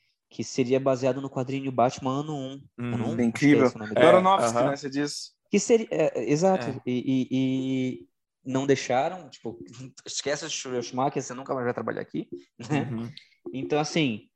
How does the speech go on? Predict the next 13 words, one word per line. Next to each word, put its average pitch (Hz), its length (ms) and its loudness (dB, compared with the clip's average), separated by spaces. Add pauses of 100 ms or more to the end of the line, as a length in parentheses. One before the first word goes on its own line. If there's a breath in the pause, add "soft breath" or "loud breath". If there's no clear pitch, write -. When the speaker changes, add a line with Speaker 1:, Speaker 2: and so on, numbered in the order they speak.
(160)
Speaker 1:
e 131 120 -4
qualquer 196 380 -2
coisa 202 580 2
relacionada 160 580 0
ao 143 60 0
Batman 139 320 -6
depois 165 260 -6
disso 156 260 -10
morreu 170 380 -4 (380)
por 185 120 2
um 190 100 -2
bom 185 140 -6
tempo, 156 480 -6